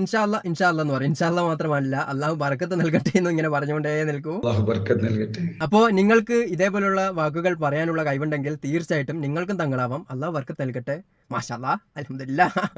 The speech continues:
Speaker 1: എന്നൊക്കെ ഇടക്കിടക്ക് ഇങ്ങനെ പറഞ്ഞുകൊണ്ടിരിക്കൂ. അത് തന്നെയാണ് തങ്ങന്മാരാനുള്ള ക്വാളിറ്റി. ചെറിയൊരു സമൂഹത്തെ പറ്റിക്കാൻ പറ്റുമെങ്കിലും ഭൂരിപക്ഷത്തെ പറ്റിക്കാൻ കഴിയില്ല, അത് വേറെ കാര്യം.
Speaker 2: തെറ്റിയതല്ല.
Speaker 1: തീർച്ചയായിട്ടും ഖുർആൻ വായിക്കുമ്പോ തെറ്റിപ്പോയതല്ല, ആ, വായിക്കാൻ അറിയറ്റാണ്, അല്ലാതെ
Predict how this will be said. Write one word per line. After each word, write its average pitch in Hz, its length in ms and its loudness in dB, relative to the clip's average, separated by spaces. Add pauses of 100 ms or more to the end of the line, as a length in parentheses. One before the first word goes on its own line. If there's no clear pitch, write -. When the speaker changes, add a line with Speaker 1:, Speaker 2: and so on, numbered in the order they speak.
(320)
Speaker 1:
എന്നൊക്കെ 175 340 -2
ഇടക്കിടക്ക് 180 340 0
ഇങ്ങനെ 180 240 2
പറഞ്ഞുകൊണ്ടിരിക്കൂ. 170 560 4 (280)
അത് 170 220 0
തന്നെയാണ് 226 360 6
തങ്ങന്മാരാനുള്ള 202 500 4
ക്വാളിറ്റി. 160 460 0 (380)
ചെറിയൊരു 143 300 -4
സമൂഹത്തെ 208 380 0
പറ്റിക്കാൻ 202 320 -2
പറ്റുമെങ്കിലും 196 440 -2
ഭൂരിപക്ഷത്തെ 202 540 -2
പറ്റിക്കാൻ 185 320 0
കഴിയില്ല, 135 260 0
അത് 151 120 -2
വേറെ 190 180 2
കാര്യം. 139 240 0 (160)
Speaker 2:
തെറ്റിയതല്ല. 139 580 10 (260)
Speaker 1:
തീർച്ചയായിട്ടും 233 540 8 (180)
ഖുർആൻ 233 300 0
വായിക്കുമ്പോ 226 320 4 (160)
തെറ്റിപ്പോയതല്ല, 202 640 0 (380)
ആ, 131 40 -10 (180)
വായിക്കാൻ 185 280 -4
അറിയറ്റാണ്, 165 420 -2 (140)
അല്ലാതെ 147 280 -6